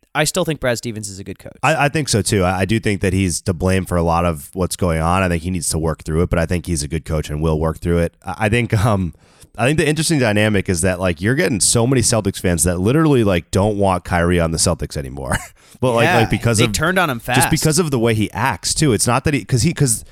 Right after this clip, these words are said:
Speaker 2: the wildest thing about all this is that Kyrie is not playing poorly. <laughs> Well, like, like, of all this stuff, like, he's act-, w-, when everything is, when everything is put aside and he's on the court, he's actually playing well this year. Personally, like, he's individually playing well.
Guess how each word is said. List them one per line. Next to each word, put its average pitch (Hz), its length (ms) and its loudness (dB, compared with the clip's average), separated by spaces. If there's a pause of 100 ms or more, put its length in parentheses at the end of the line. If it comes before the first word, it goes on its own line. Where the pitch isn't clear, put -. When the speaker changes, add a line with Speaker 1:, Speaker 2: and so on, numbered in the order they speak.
(200)
Speaker 2:
the 143 100 2
wildest 143 500 2
thing 147 140 0
about 139 160 2
all 117 140 4
this 143 180 0
is 139 120 0
that 104 180 -2
Kyrie 139 420 2
is 123 140 2
not 110 240 0
playing 120 320 0
poorly. 82 680 0
<laughs> - 40 -20 (240)
Well, 135 140 0
like, 131 240 2
like, 120 280 0
of 120 160 -2
all 147 360 2
this 120 160 0
stuff, 170 320 0
like, 95 280 0 (240)
he's 135 200 0
act-, 135 180 0
w-, 113 460 -4
when 123 260 2
everything 147 440 2
is, 107 280 2 (120)
when 107 140 0
everything 143 380 2
is 117 80 0
put 139 180 0
aside 117 320 2
and 90 80 0
he's 95 140 2
on 95 180 2
the 85 60 0
court, 117 300 2
he's 92 140 0
actually 101 260 0
playing 87 260 0
well 107 240 4
this 78 240 -4
year. 62 260 -8 (480)
Personally, 73 600 -2
like, 82 160 -2
he's 92 160 0
individually 90 540 0
playing 76 280 -4
well. 80 340 0